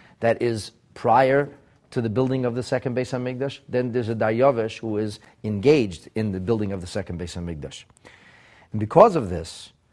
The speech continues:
the, the time that has to be placed is exactly seventy years after the first Beis Hamikdash is destroyed. This is the Achashverosh who rules after a Koresh. There is a later Koresh. He is the Achashverosh who rules after a Koresh,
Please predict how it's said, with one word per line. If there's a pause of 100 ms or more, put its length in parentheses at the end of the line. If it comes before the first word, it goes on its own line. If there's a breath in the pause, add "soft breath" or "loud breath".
(380)
the,
the
time (100)
that
has
to
be
placed
is
exactly
seventy
years
after
the
first
Beis
Hamikdash
is
destroyed. (640 soft breath)
This
is
the
Achashverosh
who
rules (160)
after
a
Koresh. (1040)
There
is
a
later
Koresh. (120)
He
is
the
Achashverosh
who
rules (160)
after
a
Koresh,